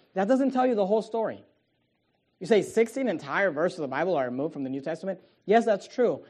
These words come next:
But there are so many verses where just phrases and sentences are removed, complete chunks of a verse, where the verse isn't removed, but, like, half of it is. There's so many instances like that, that it's way more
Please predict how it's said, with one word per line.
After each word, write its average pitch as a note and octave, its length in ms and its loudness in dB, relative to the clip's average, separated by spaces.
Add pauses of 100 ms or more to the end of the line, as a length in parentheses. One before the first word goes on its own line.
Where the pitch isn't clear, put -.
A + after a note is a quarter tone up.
(160)
But F#3 160 0
there G#3 140 4
are G3 180 4
so A3+ 340 -2
many C4 200 2
verses A#3+ 640 2 (260)
where E3+ 260 6
just E3 360 -2
phrases G#3 800 0 (160)
and C#3 260 -4
sentences G3+ 880 -4
are D#3+ 120 0
removed, C#3 540 -4 (280)
complete F#3+ 560 2
chunks G3+ 440 -4
of E3+ 180 -2
a D#3 80 2
verse, E3 400 0 (160)
where G3+ 140 8
the F#3+ 100 8
verse G#3+ 260 8
isn't C4+ 240 2
removed, C4 300 6
but, G3+ 100 0
like, E3+ 220 -4
half F3+ 320 -6
of G#3 100 -2
it F#3 100 2
is. G#3 320 2 (280)
There's G#3 180 4
so B3+ 160 2
many C4+ 240 4
instances A3+ 400 0
like B3 200 0
that, C4+ 200 0
that G3 140 2
it's - 160 -10
way G#3 340 4
more G3 460 2